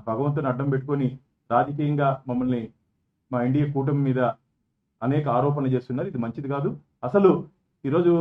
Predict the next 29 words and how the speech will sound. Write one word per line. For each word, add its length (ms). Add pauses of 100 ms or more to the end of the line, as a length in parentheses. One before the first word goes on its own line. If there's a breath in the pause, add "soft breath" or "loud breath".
(580)
ముంతాజ్ 340
హోటల్స్ 280
గురించి 200
టాపిక్ 240
వచ్చింది. 260 (1200)
ఆ 140
రోజు 140 (100)
ఏడు 140
కొండలు 340
రెండు 180
కొండలు 260
చేసింది 280
ఎవరయ్యా? 300 (1200)
దీనికి 200
సమాధానం 240
చెప్పని 260
చెప్పండి. 280 (680)
కోట్లాది 440
మంది 180 (100)
హిందువుల 340
తరపున 280 (580)
ఆ 100
రోజు 180 (280)
మఠాధిపతులు, 640
పీఠాధిపతులందరూ 800 (880)
ధర్నాలు 340
చేస్తే 240 (560)
మీ 120
అందరికీ 320